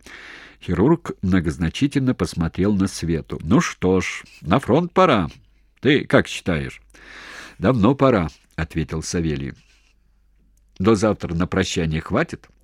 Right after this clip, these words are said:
«Конечно, товарищ военврач первого ранга», вытянулся Савелий, потом взял нижнюю белую рубаху, надел её, стал заправлять в брюки. «Тогда начинайте прощаться», усмехнулся доктор и вышел из комнаты.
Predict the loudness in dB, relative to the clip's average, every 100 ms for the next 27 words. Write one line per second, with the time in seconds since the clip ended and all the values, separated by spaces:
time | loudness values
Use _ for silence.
0 | -20 -20 -20 -20 _ -4 0 0 0 -2
1 | 0 0 -2 -2 0 2 0 -2 -4 -2
2 | 0 2 0 -2 -6 -10 -14 _ -4 -4
3 | -2 -6 -6 -8 -10 -8 -2 0 0 -4
4 | -10 -20 -20 -4 0 2 0 2 2 2
5 | 0 0 2 2 0 0 0 0 -2 -2
6 | -2 -4 -4 -4 -4 -2 0 0 -2 -6
7 | -4 -4 -4 -4 -4 -4 -4 -4 -4 -6
8 | -8 -8 -12 -16 _ -20 -20 -20 -20 -20
9 | _ 2 4 4 4 0 2 4 4 2
10 | 2 2 2 2 2 2 -2 -4 -6 -10
11 | -4 -4 0 -2 2 -2 -2 -4 0 0
12 | 0 -2 -2 -2 -4 -2 -4 -4 -4 -4
13 | -6 -8 -6 -8 -10 -14